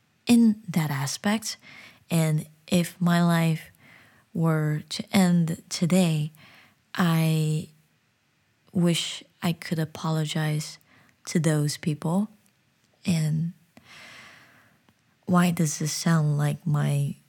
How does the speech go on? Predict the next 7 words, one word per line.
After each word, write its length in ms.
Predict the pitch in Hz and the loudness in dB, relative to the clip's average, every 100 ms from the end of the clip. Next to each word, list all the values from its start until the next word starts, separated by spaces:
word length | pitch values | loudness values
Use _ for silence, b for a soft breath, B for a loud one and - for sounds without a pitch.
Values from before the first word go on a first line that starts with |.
| _ - | _ -8
audio 680 | 156 156 151 151 151 147 139 | -2 0 2 2 2 0 -4
will? 460 | 147 147 - - - _ _ _ _ - | -4 -4 -4 -10 -16 _ _ _ _ -4
It 80 | |
is 200 | 311 339 | -2 -2
very 360 | - 175 165 160 | -2 0 2 0
difficult 640 | 151 160 160 - 165 151 - | 0 -4 -4 -2 0 -2 -4
to 500 | - 160 151 147 | -6 -2 0 0